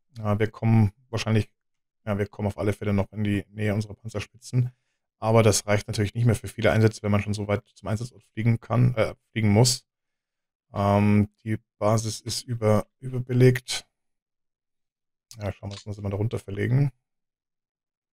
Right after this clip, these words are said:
Aktivieren will ich sie nicht. Moment.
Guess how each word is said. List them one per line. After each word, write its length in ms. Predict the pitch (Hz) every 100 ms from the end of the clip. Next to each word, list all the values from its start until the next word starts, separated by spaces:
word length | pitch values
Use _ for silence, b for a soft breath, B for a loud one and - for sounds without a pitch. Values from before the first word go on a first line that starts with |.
| _ _ _ _ _ _ _ _ _
Aktivieren 420 | _ _ 110 104
will 80 | 104
ich 100 | -
sie 100 | 104
nicht. 340 | 123 123 _
Moment. 480 | 98 107 135 -